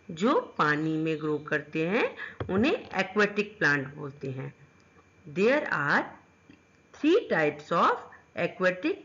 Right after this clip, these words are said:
plants. तीन तरह के एक्वेटिक प्लांट्स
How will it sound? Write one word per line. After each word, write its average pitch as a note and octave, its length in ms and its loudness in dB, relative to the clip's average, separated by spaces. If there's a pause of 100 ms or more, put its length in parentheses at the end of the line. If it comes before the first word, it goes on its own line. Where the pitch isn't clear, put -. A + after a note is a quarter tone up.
(220)
plants. C3+ 320 2 (640)
तीन E4 320 2
तरह D#3 280 0
के D3+ 260 -2 (540)
एक्वेटिक F#3 720 -4
प्लांट्स D#3+ 520 0